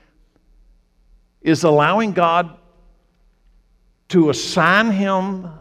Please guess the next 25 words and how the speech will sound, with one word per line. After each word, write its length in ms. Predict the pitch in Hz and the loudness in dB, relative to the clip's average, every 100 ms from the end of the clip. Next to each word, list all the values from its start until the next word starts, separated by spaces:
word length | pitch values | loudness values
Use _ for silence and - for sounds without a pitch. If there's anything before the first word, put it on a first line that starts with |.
| _ | _
a 100 | 120 | -6
gift, 600 | 104 127 196 226 - - - _ | -6 0 0 0 -10 -20 -20 _
assign 680 | 117 - - - 170 175 180 | -6 -4 -6 -2 -2 -2 -4
him 500 | 170 160 160 147 120 | -8 -8 -8 -8 -8
the 120 | 127 | -8
task, 560 | - - 175 202 - - - 147 127 | -8 -6 -4 -4 -8 -14 -20 -20 -14
and 260 | - 127 131 | -6 -6 -2
work 280 | 143 135 - | -2 -2 -8
fully 480 | - 185 190 202 185 | -8 -4 -2 -4 -6
under 340 | 170 165 160 | -8 -6 -6
the 180 | 139 147 | -4 -6
authority 640 | 135 165 165 180 180 175 | -4 -4 -2 0 -2 -4
and 220 | - 143 143 | -6 -6 -6
the 60 | |
gift 460 | 117 127 151 - - - | -6 -4 -4 -6 -12 -6
and 200 | 135 135 | -4 -4
the 80 | |
task. 520 | 131 - 127 85 - - _ - - _ - | -6 -2 -2 -2 -10 -20 _ -20 -20 _ -10
Used 500 | 135 156 226 226 208 | -2 2 2 2 0
of 180 | 185 156 | 0 2
God, 360 | 170 156 160 | 2 2 0
of 440 | 170 - 202 185 165 | -4 2 2 2 2
God, 340 | 170 165 156 | 2 4 0
Holy 460 | 127 160 196 196 185 | -4 0 2 2 -4
Spirit, 580 | - - 160 156 147 | -6 -2 0 0 -2